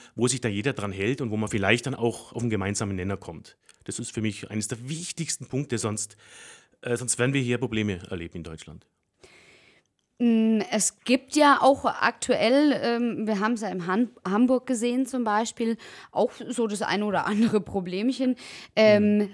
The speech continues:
Speaker 2: mit Linksextremismus, aber auch Rechtsextremismus. Wie sollte man Ihrer Meinung nach damit umgehen?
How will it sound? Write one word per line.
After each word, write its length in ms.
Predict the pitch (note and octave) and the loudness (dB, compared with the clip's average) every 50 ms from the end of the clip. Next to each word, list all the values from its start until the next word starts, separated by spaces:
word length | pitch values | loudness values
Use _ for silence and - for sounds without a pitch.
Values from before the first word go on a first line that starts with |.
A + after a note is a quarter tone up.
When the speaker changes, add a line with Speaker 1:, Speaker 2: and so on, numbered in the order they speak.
| - | 0
Speaker 2:
mit 260 | - A3+ G#3+ G#3 G#3+ | 4 4 4 4 4
Linksextremismus, 1700 | G3+ A3+ - - G#3 G#3 G3+ G#3+ C4 D4+ D4+ - - - A#3 - - - - B3 B3 A#3+ A#3+ C4 B3+ - C4+ C4 C#4 C#4 C4+ - - - - | -2 -4 -2 -2 -2 0 2 2 2 2 2 0 -2 -4 -4 -4 -6 -6 -2 2 2 4 4 4 2 2 2 4 4 4 2 0 -6 -4 2
aber 360 | - F#3 F3+ F#3+ G3+ A3 - | 6 6 6 6 4 2 2
auch 240 | - A3+ A3+ - - | 2 0 0 -2 -4
Rechtsextremismus. 1400 | F#3 F3+ E3 D#3+ - - - - - F3+ F#3 - - - - A3 A3 A#3 A#3 A#3 - - C4 B3+ C#4 C#4+ - - - - - - - - - | -4 -4 -4 -4 -6 -12 -10 -6 -6 -6 -6 -6 -12 -10 -6 -4 -2 -2 -2 -4 -4 -2 0 0 0 0 -2 -6 -12 -14 -16 -16 -18 -6 0
Wie 180 | A#3 C4 C4+ | 2 2 2
sollte 380 | B3 - A#3+ A#3 A#3+ A#3+ - A#3+ | 2 2 2 2 2 0 -2 -2
man 340 | A#3 A#3+ A#3 A#3+ A#3+ A3+ - - | -2 0 0 0 0 -2 -4 -6
Ihrer 240 | - - A3+ A3+ G#3 | -4 -2 0 2 2
Meinung 340 | G3 F#3 F#3 F#3 G#3 G#3+ G#3+ | 2 2 0 0 -2 -4 -4
nach 220 | F#3+ F3+ F#3+ F#3 | -4 -6 -6 -6
damit 320 | - G#3 G#3 A3 G#3+ - - | -6 -6 -6 -6 -6 -4 -2
umgehen? 580 | G#3+ G3 F3+ F3 E3 D3 - - - - E3+ | 0 0 0 0 -2 -4 -8 -12 -14 -16 -18